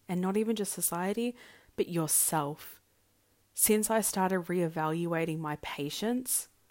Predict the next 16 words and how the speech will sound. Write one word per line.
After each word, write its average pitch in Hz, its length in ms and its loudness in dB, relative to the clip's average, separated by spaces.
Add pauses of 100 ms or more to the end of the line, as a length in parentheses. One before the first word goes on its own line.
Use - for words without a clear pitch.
(880)
I 185 100 2
have 190 240 0
so 185 320 2
much 180 300 -2
more 170 180 -2
for - 160 -6
myself 156 800 -4 (800)
within 170 240 -2
how 165 260 -4
I 156 80 0
heal, 170 480 0
how 180 220 0
I 156 80 2
do 165 260 -2
things. 220 420 -2 (460)
If 196 140 4